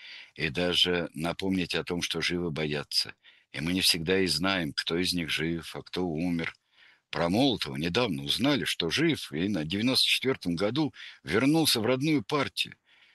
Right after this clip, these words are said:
А где сейчас его боевые соратники? Где Маленков,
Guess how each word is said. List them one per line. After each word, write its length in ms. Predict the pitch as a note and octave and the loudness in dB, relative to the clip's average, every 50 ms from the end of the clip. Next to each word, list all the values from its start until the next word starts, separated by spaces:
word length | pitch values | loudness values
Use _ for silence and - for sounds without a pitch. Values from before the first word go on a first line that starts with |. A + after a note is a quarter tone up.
| _ _ _ | _ _ _
А 100 | - C2 | -14 -8
где 180 | C2 - B2+ C#3+ | 0 2 4 4
сейчас 380 | - - - - C3 A#2 - | 6 4 4 4 4 2 2
его 180 | - C3 B2+ B2 | 2 2 2 0
боевые 440 | A2+ G#2+ A#2 A#2 A2+ G#2+ A#2 A2 G#2+ | 0 -2 -2 -4 -2 -2 -2 0 2
соратники? 800 | - - G#2 F#2+ G#2 G2 F2+ - _ - G#2+ - - - - - _ _ _ _ _ - - - - - _ _ _ _ | 2 0 0 0 -4 -4 -4 -8 _ -16 -16 -14 -14 -16 -16 -20 _ _ _ _ _ -20 -20 -20 -20 -20 _ _ _ _
Где 380 | - - - - G#2 A#2+ B2+ - - _ _ | -10 -4 0 2 2 2 2 0 -4 _ _
Маленков, 800 | - F2 E2+ G2 A#2 A#2+ G#2 - - G2 G#2 G#2 F#2 - - - | -10 -4 -2 0 0 -2 -2 -4 -4 -4 -2 -2 -4 -6 -10 -14